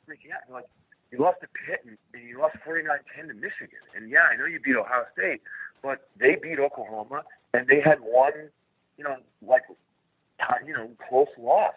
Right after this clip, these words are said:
here. So I guess, yeah, I devalue the conference championships, even though I feel like we should still celebrate the fact that these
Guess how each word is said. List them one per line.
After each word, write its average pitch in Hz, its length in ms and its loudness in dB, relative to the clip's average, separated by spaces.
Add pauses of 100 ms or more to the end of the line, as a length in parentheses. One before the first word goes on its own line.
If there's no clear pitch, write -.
here. - 220 -18 (480)
So 151 100 6
I 151 140 10
guess, 226 180 4
yeah, 196 220 6
I 113 160 4
devalue 170 500 -12
the 127 140 -20
conference 104 420 -8
championships, 90 720 -20
even 123 160 -20
though 117 100 0
I 101 80 -4
feel 123 140 -8
like 113 100 -4
we 104 140 -20
should - 180 -20
still 117 300 -16 (560)
celebrate 127 360 0
the - 120 -20
fact 107 200 0
that - 100 -20
these 98 160 -20